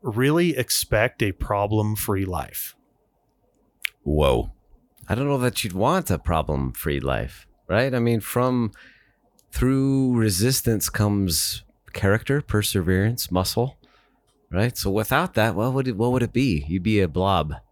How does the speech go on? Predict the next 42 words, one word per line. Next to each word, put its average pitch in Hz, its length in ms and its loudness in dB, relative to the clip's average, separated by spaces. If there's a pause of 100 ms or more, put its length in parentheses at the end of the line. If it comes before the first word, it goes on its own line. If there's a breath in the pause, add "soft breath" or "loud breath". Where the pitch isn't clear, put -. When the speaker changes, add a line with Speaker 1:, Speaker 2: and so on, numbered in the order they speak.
(720 loud breath)
Speaker 2:
Have 113 100 0
you 131 60 0
guys 170 180 2
ever 85 240 6
heard 80 200 6
of 78 100 6
these 73 200 4
trees? 85 440 4
They 71 100 4
grow 73 320 4
in 73 80 6
these 69 180 4
greenhouses 76 1000 4
that 65 220 0
have 65 280 2
no 69 280 4
wind 71 540 2
or 60 500 0 (720)
any 101 180 4
kind 90 220 4
of 67 100 2
adverse 69 460 2
weather 65 340 2
to 95 200 2
'em. 113 200 0 (140)
Have 85 100 0
you 113 160 4
ever 117 140 0
se-, - 260 0 (240)
seen 90 260 4
any 90 160 4
of 87 60 4
these 85 160 4
studies 85 360 2
they've 87 200 2 (260)
done 87 280 4 (920)
where 76 580 4 (140)
Speaker 1:
Yeah. 170 200 4 (180)
Speaker 2:
they 82 460 4
are, 71 640 4 (200)
they 90 200 4
snap 82 880 4